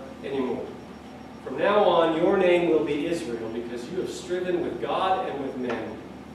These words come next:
and have prevailed." That's what Israel means. It means he who strives with God.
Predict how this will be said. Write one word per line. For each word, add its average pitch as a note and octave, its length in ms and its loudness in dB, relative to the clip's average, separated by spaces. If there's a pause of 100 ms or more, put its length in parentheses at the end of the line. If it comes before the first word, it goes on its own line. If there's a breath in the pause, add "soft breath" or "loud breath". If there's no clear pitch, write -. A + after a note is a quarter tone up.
(220)
and A2+ 100 -10
have A2+ 240 -8
prevailed." A#2 400 -8
That's - 140 -10
what E3+ 160 -8
Israel C#3+ 420 -2
means. A#2+ 280 0
It A2 40 -6
means G#2+ 340 -8
he F3+ 100 -8
who - 180 -10
strives C3 580 -4 (140)
with A#2+ 120 -8 (140)
God. G#2+ 220 -8